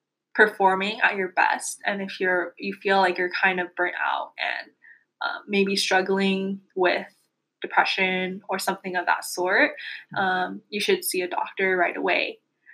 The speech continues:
Speaker 1: and
Speaker 2: Mm-hmm.
Speaker 1: try and see if you want to consider taking a withdrawal from school.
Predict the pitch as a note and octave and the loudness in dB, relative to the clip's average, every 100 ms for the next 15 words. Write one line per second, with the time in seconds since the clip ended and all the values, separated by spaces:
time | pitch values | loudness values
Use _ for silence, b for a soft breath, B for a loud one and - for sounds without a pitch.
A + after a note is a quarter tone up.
0 | b - G3 F#3 F#3 F#3 F#3+ F#3+ F#3 F#3 | b -2 0 2 2 0 2 4 4 -2
1 | - F#3 F3+ F3+ - F#3 - _ - _ | -8 -4 -2 -2 -2 -6 -8 _ -20 _
2 | _ _ _ - F3+ F#3 F#3 F3+ F3+ F3 | _ _ _ -16 -6 0 4 4 6 6
3 | F3 F3 - _ _ _ - F#3+ F#3 F3+ | 6 2 -2 _ _ _ -4 4 4 4
4 | - F#3+ - F3+ F3 F#3 - F3+ F#3 F3+ | -4 -6 -4 -2 0 0 -2 -4 -6 -8
5 | E3+ F3 - - - - - - C#4 D4+ | -4 -4 -4 -8 -6 -4 0 4 4 2
6 | B B - F#3+ - - A#3 G3 G#3+ D4+ | B B -12 -10 -10 -12 -2 4 6 4